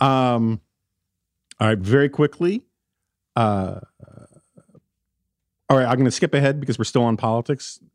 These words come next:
right now. Um, I want a reality show that puts a team of Democrats, Democratic congressmen, and a team of Republican con-, congressmen and women on an island,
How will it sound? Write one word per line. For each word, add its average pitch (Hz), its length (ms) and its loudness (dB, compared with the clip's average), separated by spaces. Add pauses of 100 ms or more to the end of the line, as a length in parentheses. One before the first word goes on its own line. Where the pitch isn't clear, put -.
(120)
right 131 200 -8
now. 147 200 -8 (680)
Um, 101 540 -4 (540)
I 120 40 -2
want 123 160 4
a - 20 2
reality 120 440 2
show 214 280 -2 (1300)
that 113 240 -2
puts - 520 -2 (1000)
a 101 80 -4
team 135 280 2
of 117 60 -2
Democrats, 143 720 -2 (420)
Democratic 139 380 2
congressmen, 135 540 -2
and 104 80 -2
a 101 160 -2 (120)
team 117 220 2
of 104 240 -4
Republican 110 500 -2
con-, 107 300 -4 (140)
congressmen 107 480 -4
and 175 160 2
women 107 260 -6 (520)
on 131 200 2
an 131 100 0
island, 110 480 -2